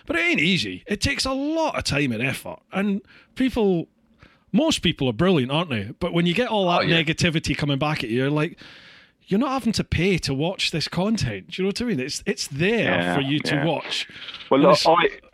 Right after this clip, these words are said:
Speaker 3: I actually took down my affiliate link on that one 'cause
Speaker 1: Yeah.
Speaker 3: people were saying, "Well, how can we trust if you're getting paid to sell these? This, this is just an
Speaker 1: Hmm.
Speaker 3: advert." And I was like, "Well,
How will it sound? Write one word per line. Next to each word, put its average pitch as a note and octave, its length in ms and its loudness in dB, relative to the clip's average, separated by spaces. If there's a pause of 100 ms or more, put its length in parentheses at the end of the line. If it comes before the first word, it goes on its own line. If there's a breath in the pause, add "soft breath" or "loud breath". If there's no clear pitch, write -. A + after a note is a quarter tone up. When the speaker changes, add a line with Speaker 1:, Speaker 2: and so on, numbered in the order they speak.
(140)
Speaker 3:
I E3 200 8
actually D#3+ 260 4
took - 240 0
down C3+ 240 6
my A#2 320 8
affiliate A2 500 4
link A2+ 240 4
on F#2+ 140 4
that F2 140 2
one F#2 100 2
'cause - 140 0
Speaker 1:
Yeah. C#3+ 120 4
Speaker 3:
people B2+ 140 4
were B2 40 2
saying, B2+ 300 4
"Well, C3 160 4
how C#3+ 180 4
can B2+ 200 0
we C3 100 6
trust - 240 0
if - 160 2
you're C3+ 80 4
getting C#3 260 4
paid C#3+ 340 2
to A2+ 80 -2
sell C3 300 4
these? F#2+ 280 2
This, C#3+ 200 0
this - 160 -2
is C#3 100 0
just - 220 -2
an B2+ 80 4
Speaker 1:
Hmm. C3 40 8
Speaker 3:
advert." B2 720 4
And C3 100 4
I - 40 6
was C3 140 2
like, B2 260 4
"Well, C3 240 6